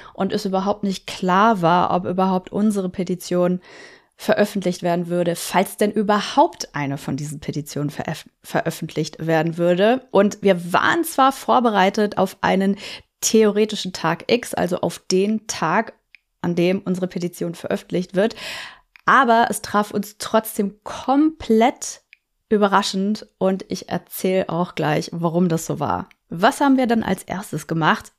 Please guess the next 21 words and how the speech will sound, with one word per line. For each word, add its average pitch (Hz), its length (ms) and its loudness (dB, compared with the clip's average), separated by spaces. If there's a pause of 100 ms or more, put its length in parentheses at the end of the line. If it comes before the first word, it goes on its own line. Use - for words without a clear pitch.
Wir 185 100 -2
haben 202 100 2
natürlich 202 580 0
allen 240 340 4
Pro-Haltefrist-Unterstützern, 196 1800 0 (400)
also 180 240 2
Podcastern, 202 880 0
Bitcoin-Companies 190 1040 -2
und 170 120 -6
Brokern 202 460 0
Bescheid 226 380 0
gegeben, 247 340 2
dass 208 140 -4
unsere 196 240 -2
Petition 185 480 -4
jetzt 160 260 -6
endlich 247 540 2
online 226 480 4
ist. 247 140 0 (440)
Und 202 300 2
diese 208 480 0